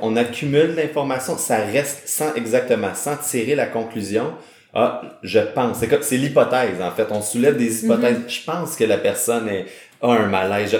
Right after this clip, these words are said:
Speaker 1: Puis là, c'est important quand on parle de communication authentique, de, de chercher à valider ça à travers sa communication. Ça passe par le questionnement, ça passe par, euh, de la façon de, de, de, de sujet, on, on peut, on peut amener ce sujet-là pour valider,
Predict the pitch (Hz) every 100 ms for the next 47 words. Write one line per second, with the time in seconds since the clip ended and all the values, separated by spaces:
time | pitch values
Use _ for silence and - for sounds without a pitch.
0 | - 123 165 185 - - 113 104 98 -
1 | 123 139 98 87 110 104 90 98 92 -
2 | - 107 92 90 87 - 131 104 98 -
3 | 95 - 98 - 123 - 92 90 117 110
4 | 104 101 - 104 90 85 87 - 87 87
5 | 85 87 87 85 117 110 - - - -
6 | 90 101 104 95 95 92 95 - 95 98
7 | 127 123 85 - 117 113 - 92 87 82
8 | - - - - _ _ 87 85 82 80
9 | 78 78 - 98 92 92 - 110 107 82
10 | - 50 82 82 92 - 107 - 92 85
11 | 85 80 95 87 90 - 110 123 110 107
12 | 120 - - 107 95 92 107 - 90 85
13 | 95 90 87 110 107